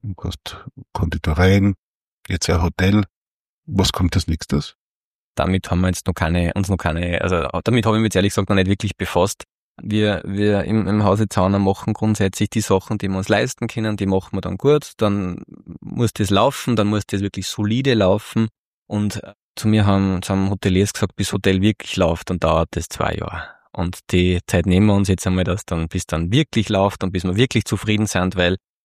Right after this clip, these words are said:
Speaker 2: viele Sachen sieht man erst im Prozess und, und, und kommt drauf, da und dort könnte man ein bisschen was verbessern und nachbessern. Und da haben wir jetzt keine Eile, aber es wird sicher was kommen dann noch.
Speaker 1: Okay, hört sich noch eine Lernphase an. Passend zu meiner nächsten Frage.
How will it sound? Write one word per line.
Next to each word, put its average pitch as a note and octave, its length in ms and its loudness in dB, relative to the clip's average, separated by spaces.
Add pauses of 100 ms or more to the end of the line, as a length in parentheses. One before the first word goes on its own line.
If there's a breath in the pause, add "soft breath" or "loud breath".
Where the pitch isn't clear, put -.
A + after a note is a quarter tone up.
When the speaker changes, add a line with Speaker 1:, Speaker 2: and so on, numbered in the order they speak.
Speaker 2:
viele B2+ 220 2
Sachen G#2 380 0
sieht C#3 240 -4
man G#2 180 2
erst G2 260 0
im G2 120 0
Prozess - 640 -2
und, F#2 240 -2
und, F2+ 160 -2
und F#2 160 -2
kommt G#2+ 340 -2
drauf, F2+ 560 2
da F2+ 80 2
und F#2+ 240 0
dort F#2+ 160 0
könnte F#2+ 300 0
man F#2+ 120 2
ein F#2 80 0
bisschen F#2+ 220 -4
was F#2 140 -4
verbessern F2+ 560 -4
und F2 100 -8
nachbessern. F2+ 640 -4 (540)
Und F#2 500 0 (360)
da F#2 120 0
haben A2 120 0
wir G#2+ 80 2
jetzt G#2 160 -2
keine F#2+ 320 0
Eile, F#2 280 2
aber F#2 260 2 (180)
es G2+ 200 0
wird A2 160 2
sicher F2 460 -4
was E2+ 160 -4
kommen F2+ 320 -6
dann D2+ 180 -2
noch. F2 200 -6 (800)
Speaker 1:
Okay, F2 640 0
hört G#2 240 2
sich A#2 200 2
noch A2 100 4
eine G#2+ 140 6
Lernphase F2 640 2
an. E2 180 0
Passend G2+ 440 0
zu G#2 80 -4
meiner G2 180 2
nächsten - 380 -2
Frage. G2 480 -2